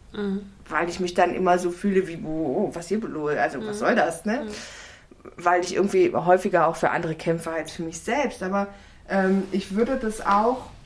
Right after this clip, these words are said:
Speaker 2: und das ist so witzig, weil ich die Diskussion relativ am Anfang unserer Beziehung mit meinem jetzigen Partner hatte.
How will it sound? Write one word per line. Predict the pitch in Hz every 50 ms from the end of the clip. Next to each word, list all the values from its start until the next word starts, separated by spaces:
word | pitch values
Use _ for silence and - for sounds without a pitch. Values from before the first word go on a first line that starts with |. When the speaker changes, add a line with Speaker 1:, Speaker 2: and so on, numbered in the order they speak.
| - - - - - - - - - - - - -
Speaker 2:
und | 208 214
das | 220 214 208
ist | 190 -
so | 185 170 180
witzig, | 240 254 - 247 202
weil | 180 165 170 170
ich | 170
die | -
Diskussion | 175 185 180 - - 190 180 175 175 175 185 196 202 196 175
relativ | - - 180 180 190 - 190 - 175
am | 160 165
Anfang | - 160 208 220 262 208 -
unserer | - 190 - 185
Beziehung | 185 - - - - 214 190 190 185
mit | 190 185
meinem | 202 165 165 165 170
jetzigen | 165 165 165 - - 202 185 185
Partner | - - 208 254 320 - - 165 143 175 175
hatte. | 156 160 - - 165 160 165